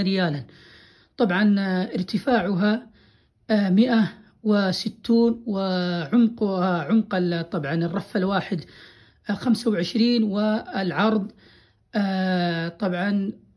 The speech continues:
آه، ما يقارب خمسين. وهي طبعًا صعبة التركيب قليلًا، وليس يعني كثيرًا تركبها، لكن تأخذ وقت قليل في تركيبها. إلى أن وجدت هذه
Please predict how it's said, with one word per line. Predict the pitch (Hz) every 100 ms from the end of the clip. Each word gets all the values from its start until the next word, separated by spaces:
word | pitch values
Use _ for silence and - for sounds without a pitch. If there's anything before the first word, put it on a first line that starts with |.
| _ -
آه، | 190 185 170
ما | 185 190
يقارب | 185 185 202 196 190
خمسين. | - 196 - 190 147 - - _ - _ _ _ _ _ -
وهي | 226 220 226 220 214 202 180 202 262
طبعًا | 247 254 196 214 202
صعبة | - 214 214 -
التركيب | - 220 - 240
قليلًا، | - 220 226 214 170 143
وليس | 185 214 214 -
يعني | 190 170 151 151 156 160 147
كثيرًا | 190 208 190 175 160
تركبها، | - 226 214 262 233
لكن | 220 214 - 190
تأخذ | - 233 214
وقت | 214 214
قليل | - 185 180 196 180
في | - 226
تركيبها. | - - - 180 156 139 139 - - - - - _ _ _ _
إلى | 359 339
أن | 311 294
وجدت | 254 277 - 202
هذه | 220 220 196 214 185 220 220 -